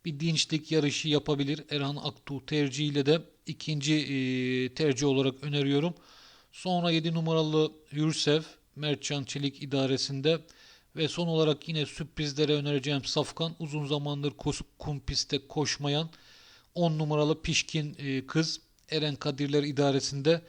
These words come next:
Burada sürpriz yapmasını, hatta bomba, e, yapmasını beklediğim, e, at olacak on numara. Sıralamam iki, üç, yedi ve on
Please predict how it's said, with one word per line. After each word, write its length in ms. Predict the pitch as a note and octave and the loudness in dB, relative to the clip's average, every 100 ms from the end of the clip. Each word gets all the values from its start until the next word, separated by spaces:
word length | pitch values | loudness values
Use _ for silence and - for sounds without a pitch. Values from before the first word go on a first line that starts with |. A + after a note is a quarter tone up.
| - - - E3 | -20 -20 -12 -4
Burada 260 | D3+ D3+ | 2 2
sürpriz 440 | - C3+ - D#3 C#3+ | 2 -4 -4 0 2
yapmasını, 500 | C#3 C#3+ C3+ - C#3 | 2 0 -2 -2 -4
hatta 400 | - C#3 C3 C3+ | -4 -4 -2 0
bomba, 440 | C#3+ C3+ C#3 C3 C3 | 0 2 2 0 -4
e, 40 | |
yapmasını 760 | B2+ B2+ C3 C3 C#3+ - C#3 C#3 | -4 -2 -2 -2 -4 -4 -4 -2
beklediğim, 540 | C3 C#3+ C3 E3 D#3+ | -2 -2 -2 -2 -4
e, 160 | C#3 C3 | -6 -6
at 240 | D#3 - | -6 -4
olacak 340 | C3+ B2 D3 - | -2 0 -2 -2
on 220 | C#3+ C3+ C3+ | -4 -2 -2
numara. 380 | C3 C#3 E3 - - - - - | 2 4 4 2 -20 -20 -20 -6
Sıralamam 680 | - - F3 D#3+ D#3 E3+ D#3+ | -2 0 2 2 2 0 -2
iki, 300 | F#3 - E3 | -8 -6 -4
üç, 320 | D#3+ D#3+ - | 0 0 -2
yedi 320 | D#3+ D#3+ D3 D3 | -2 0 2 2
ve 140 | E3 | 2
on 420 | - E3+ D3+ E3+ | 0 2 2 0